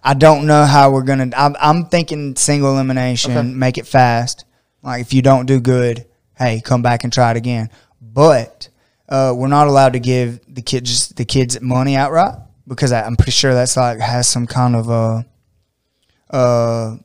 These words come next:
Speaker 1: ille-, lega-, legalities or whatever, 'cause it's like them, like, it's not adults.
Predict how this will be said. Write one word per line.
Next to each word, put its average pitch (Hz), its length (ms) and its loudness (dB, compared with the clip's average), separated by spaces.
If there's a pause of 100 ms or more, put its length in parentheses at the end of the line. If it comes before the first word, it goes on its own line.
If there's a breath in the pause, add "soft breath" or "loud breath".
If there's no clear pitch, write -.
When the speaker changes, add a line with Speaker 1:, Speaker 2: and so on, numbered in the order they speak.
(220)
Speaker 1:
ille-, 127 300 -2
lega-, 127 480 2
legalities 135 720 0
or 139 60 -4
whatever, 151 360 -2
'cause 123 200 -6
it's 120 120 -6
like 117 160 -4
them, 117 260 -8 (260)
like, 113 260 -12 (380)
it's - 160 -8
not 127 180 0
adults. 117 560 -4